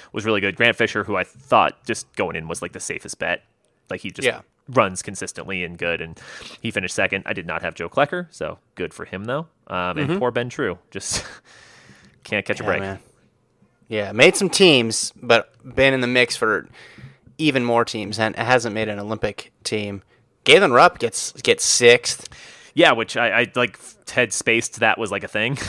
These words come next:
Speaker 1: <laughs> This
Speaker 2: Yeah. Three team points for the Ducks. Runs
Speaker 1: There we go.
Speaker 2: twenty-seven fifty-nine. Uh, <laughs> I, he was,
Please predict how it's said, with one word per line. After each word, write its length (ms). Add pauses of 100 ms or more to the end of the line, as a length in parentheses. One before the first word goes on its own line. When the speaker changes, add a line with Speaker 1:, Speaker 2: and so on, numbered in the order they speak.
(140)
Speaker 1:
<laughs> 260
This 280
Speaker 2:
Yeah. 460 (300)
Three 300
team 280
points 320
for 100
the 80
Ducks. 480 (140)
Runs 180
Speaker 1:
There 80
we 40
go. 80
Speaker 2:
twenty-seven 340
fifty-nine. 640 (240)
Uh, 340 (440)
<laughs> 640
I, 60
he 180
was, 280